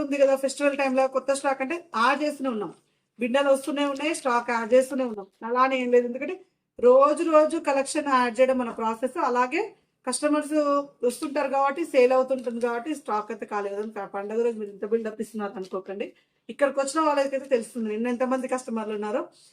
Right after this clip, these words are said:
చాలా మంది కస్టమర్స్ ఉన్నారు, మంచి సేల్ ఉంది ఫెస్టివల్ రోజులైనా. ఎందుకంటే హైదరాబాద్ ఉన్న వాళ్ళకి హైదరాబాద్ అంతా ఖాళీగా ఉందండి, చాలా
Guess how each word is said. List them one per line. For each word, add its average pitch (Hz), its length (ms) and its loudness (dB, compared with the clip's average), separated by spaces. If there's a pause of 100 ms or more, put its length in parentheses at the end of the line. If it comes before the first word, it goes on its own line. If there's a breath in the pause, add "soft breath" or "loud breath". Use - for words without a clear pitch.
(220 soft breath)
చాలా 254 300 4
మంది 269 220 -4
కస్టమర్స్ 247 420 -4
ఉన్నారు, 220 300 -4
మంచి 214 300 -8
సేల్ 220 240 -2
ఉంది 214 160 -4 (120)
ఫెస్టివల్ 226 360 -6
రోజులైనా. 208 320 -4
ఎందుకంటే 262 240 -4 (320 soft breath)
హైదరాబాద్ 294 420 2
ఉన్న 277 160 -2
వాళ్ళకి 262 260 0
హైదరాబాద్ 247 340 0
అంతా 294 160 -4 (100)
ఖాళీగా 240 320 2
ఉందండి, 202 280 -4 (440)
చాలా 254 340 0